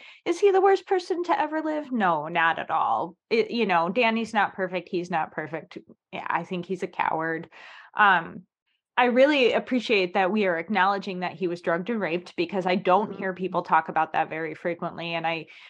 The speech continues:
Speaker 1: I think that's something that is possibly true for, like, heterosexual men. Uh, you know, we need to acknowledge that they, it, men can be raped by women, and, like, that's
Speaker 2: Mm-hmm.
Speaker 1: what happened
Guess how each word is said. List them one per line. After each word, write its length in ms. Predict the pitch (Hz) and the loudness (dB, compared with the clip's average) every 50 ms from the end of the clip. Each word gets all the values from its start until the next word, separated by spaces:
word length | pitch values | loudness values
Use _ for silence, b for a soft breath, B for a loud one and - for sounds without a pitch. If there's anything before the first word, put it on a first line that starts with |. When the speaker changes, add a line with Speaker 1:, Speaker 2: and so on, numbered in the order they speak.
| B - | B -8
Speaker 1:
I 60 | 196 | -8
think 260 | 196 - 240 226 214 220 | -4 -2 -2 -2 2 4
that's 240 | 208 190 - - | 2 2 2 0
something 480 | - - 196 190 185 - 185 190 196 190 | -4 -4 -4 -4 -4 -6 -6 -6 -4 0
that 300 | 185 180 175 180 175 - - | 2 2 4 2 2 0 -4
is 480 | - 196 196 196 202 180 185 - - b b b b b b b b b b _ _ _ _ _ _ _ _ _ _ - - | -4 -4 -4 -4 -6 -8 -12 -20 -20 b b b b b b b b b b _ _ _ _ _ _ _ _ _ _ 2 4
possibly 460 | 247 247 254 254 277 226 269 269 240 | 6 6 6 4 0 0 0 0 0
true 400 | 220 - 254 247 247 262 277 262 | 0 0 2 2 2 2 2 -2
for, 560 | - - 254 240 226 226 220 214 208 180 - - - | -2 0 2 2 4 4 2 0 -2 -4 -8 -8 -2
like, 360 | 226 226 208 202 - - - _ _ _ - | 0 0 0 0 -2 -6 -12 _ _ _ -14
heterosexual 840 | 226 - 240 226 220 226 226 220 214 - - 220 220 - - 214 208 208 | -8 -4 -2 0 2 2 2 2 2 0 -2 -4 -4 -2 -2 -2 0 0
men. 560 | 202 202 202 208 208 196 190 190 180 - - - - | 2 2 2 2 2 -2 -6 -8 -10 -12 -14 -10 -8
Uh, 40 | 196 | -6
you 260 | 185 202 226 214 202 | -6 -2 0 0 0
know, 160 | 196 196 185 | 2 2 0
we 140 | 190 208 196 | 0 0 0
need 180 | 196 190 185 180 | 0 -2 -4 -4
to 120 | - 208 | -4 -4
acknowledge 500 | 190 180 196 185 160 180 208 202 190 180 - | -4 -4 -2 -2 -2 -2 -2 -4 -6 -6 -4
that 180 | - 175 175 175 | -4 -4 -2 -2
they, 160 | 180 175 170 - - - | -2 -4 -4 -6 -12 -12
it, 140 | - 202 - - - - - | -12 -12 -12 -14 -20 -20 -18
men 320 | - 196 185 175 151 151 - | -14 -10 -8 -8 -8 -8 -10
can 160 | - 196 180 | -10 -8 -6
be 140 | 196 202 190 | -4 -2 -2
raped 320 | 185 175 185 214 - - - | 0 -2 -2 -4 -6 -2 2
by 140 | 240 247 | 2 2
women, 400 | 262 269 339 453 381 156 - 160 160 | 2 0 -2 -4 -4 -6 -8 -10 -12
and, 640 | - - - 180 180 175 170 170 170 170 170 165 175 190 - 185 | -12 -8 -4 -2 -2 -2 -2 -4 -8 -10 -12 -12 -12 -8 -4 -2
like, 180 | 180 175 165 185 | -2 -2 0 0
that's 220 | 180 175 175 175 | 0 0 0 0
Speaker 2:
Mm-hmm. 60 | 185 226 | -2 -4
Speaker 1:
what 100 | 190 190 | -4 -2
happened 420 | 185 190 175 185 - 208 196 202 | 0 0 0 0 0 -4 -6 -6